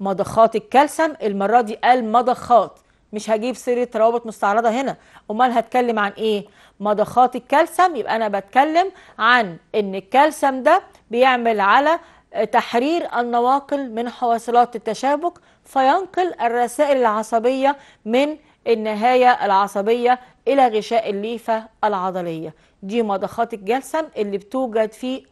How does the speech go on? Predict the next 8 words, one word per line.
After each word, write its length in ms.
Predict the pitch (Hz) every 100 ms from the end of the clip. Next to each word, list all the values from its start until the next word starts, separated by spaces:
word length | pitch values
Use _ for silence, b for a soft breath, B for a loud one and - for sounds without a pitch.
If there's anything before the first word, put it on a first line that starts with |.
| 214
أزرار 600 | 233 233 247 294 302 294
أو 120 | 208 202
الانتفاخات 800 | 202 208 202 220 220 277 311 320 b b b 226
اللي 180 | 233
بتوجد 520 | 214 - 311 269 269 254 b b
في 360 | - 269 285 277 _ 226
النهايات 680 | 202 208 202 214 240 247 -
العصبية. 600 | 233 208 196 196 175 165